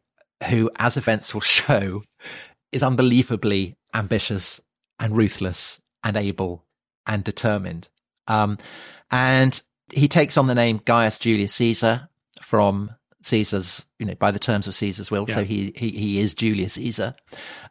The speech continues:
Speaker 1: When you get adopted, you add the word anus to your name. So
Speaker 2: Right.
Speaker 1: Octavius becomes Octo-, Octavianus.
Speaker 2: Right.
Speaker 1: And so he is known as Octavian.
Speaker 2: Yeah.
Speaker 1: He did not him-, call himself that.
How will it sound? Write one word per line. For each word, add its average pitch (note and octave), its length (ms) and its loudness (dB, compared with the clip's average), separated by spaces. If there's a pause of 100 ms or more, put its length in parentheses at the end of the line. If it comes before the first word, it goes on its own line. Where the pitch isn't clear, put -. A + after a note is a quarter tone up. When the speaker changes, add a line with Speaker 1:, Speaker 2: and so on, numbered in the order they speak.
Speaker 1:
When D3 180 4
you C#3 80 6
get B2+ 160 4
adopted, - 640 0
you B2+ 240 0
add B2 240 0 (180)
the A2+ 140 2
word A2 300 6 (120)
anus A2 640 2 (760)
to G2+ 380 4
your A2 160 2
name. F2+ 380 -4 (580)
So G2 300 0 (220)
Speaker 2:
Right. - 100 -2
Speaker 1:
Octavius A2+ 500 2
becomes - 440 -4
Octo-, - 340 -6 (220)
Octavianus. F2+ 960 -4
Speaker 2:
Right. G#2 340 -2
Speaker 1:
And F#2+ 100 -4
so A2+ 220 2 (240)
he C#3 180 2
is C#3 140 2
known A#2+ 480 2 (440)
as G#2+ 180 -2
Octavian. F2+ 600 -6
Speaker 2:
Yeah. G2+ 180 -4 (220)
Speaker 1:
He F3 140 6
did D#3 160 4
not D#3+ 160 4
him-, B2 140 4
call A#2+ 300 4
himself G2 420 -2
that. - 320 -8